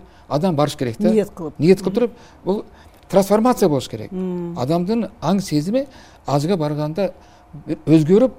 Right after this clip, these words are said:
Speaker 1: башка адам болуп кайра келиш керек да.
Speaker 2: Мм.
Speaker 1: Эми
Speaker 2: А.
Speaker 1: көрбөйсүзбү, ма-, баягы сурабай-, сурап атпайбы арага чыккан ажыданчы,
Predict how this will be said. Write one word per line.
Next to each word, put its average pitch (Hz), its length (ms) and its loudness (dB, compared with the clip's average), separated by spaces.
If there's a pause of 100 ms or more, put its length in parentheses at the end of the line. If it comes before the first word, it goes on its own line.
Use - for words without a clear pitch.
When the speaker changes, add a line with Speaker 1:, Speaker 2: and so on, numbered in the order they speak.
(100)
Speaker 1:
башка 160 300 -2
адам 226 180 0
болуп 240 220 0
кайра 180 220 2
келиш 143 240 -4
керек 127 260 -8
да. - 140 -4
Speaker 2:
Мм. 156 280 -8 (480)
Speaker 1:
Эми 185 160 2
Speaker 2:
А. 180 40 -2
Speaker 1:
көрбөйсүзбү, 220 420 0
ма-, 170 180 -2
баягы 175 320 -2
сурабай-, 175 260 2 (200)
сурап 175 240 0
атпайбы 147 420 -2
арага 151 200 -2
чыккан 131 240 -8
ажыданчы, 139 560 -6